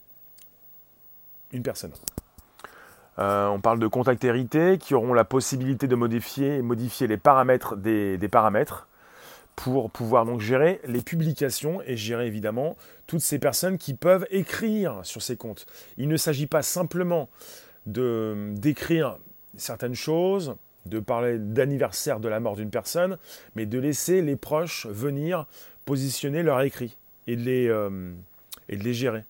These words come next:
et de les contrôler. Donc on nous parle de Facebook qui va avoir recours à l'intelligence artificielle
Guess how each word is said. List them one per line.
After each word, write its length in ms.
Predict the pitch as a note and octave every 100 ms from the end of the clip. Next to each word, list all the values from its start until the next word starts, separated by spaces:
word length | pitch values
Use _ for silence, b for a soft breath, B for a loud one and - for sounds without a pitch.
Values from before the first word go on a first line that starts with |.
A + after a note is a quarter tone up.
| - _ _ - B B B B -
et 100 | G2+
de 60 | F#2+
les 260 | G2+ G#2
contrôler. 420 | G2+ D3 - A2 G#2+ _ - _ _ _ B B B B B B B B B B B B B - _
Donc 140 | A2+ A#2
on 140 | B2+
nous 100 | C3
parle 180 | C#3 B2+
de 80 | B2
Facebook 440 | B2+ A#2 A#2+ C#3
qui 160 | - A2
va 100 | A2+
avoir 220 | A#2 G#2
recours 480 | B2+ - C#3 C3 G#2+
à 60 |
l'intelligence 640 | A2+ C3+ C#3 C3+ C3+ B2 -
artificielle 880 | - - C3 C#3 B2+ - C#3+ A#2+